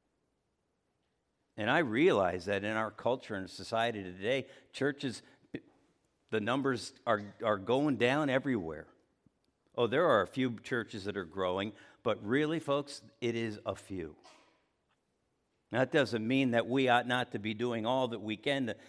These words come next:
figure this out and be used of God, but the reason that we get together is because of the person of Jesus Christ, and we want to share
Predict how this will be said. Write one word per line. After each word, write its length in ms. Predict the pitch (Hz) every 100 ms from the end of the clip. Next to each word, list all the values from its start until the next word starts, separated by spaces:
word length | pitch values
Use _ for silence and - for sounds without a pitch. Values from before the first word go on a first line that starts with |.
| - _
figure 220 | 147 135
this 240 | 120 113
out 160 | 156 143
and 140 | 131
be 80 | 104
used 320 | 117 143 120
of 160 | 113 101
God, 300 | 139 143 110
but 160 | 113 -
the 100 | 113
reason 540 | 113 175 160 113 107
that 180 | 107 120
we 260 | 135 156 127
get 360 | 104 139 -
together 500 | 131 110 135 135 123 - - -
is 140 | 117
because 380 | 101 - 131 117
of 80 | 107
the 80 | -
person 440 | - 170 - 120
of 120 | 104
Jesus 480 | 113 156 151 120 101
Christ, 360 | - 139 131 -
and 160 | 113
we 140 | 127 151
want 300 | 123 120 113
to 120 | 98
share 520 | - 139 151 147 120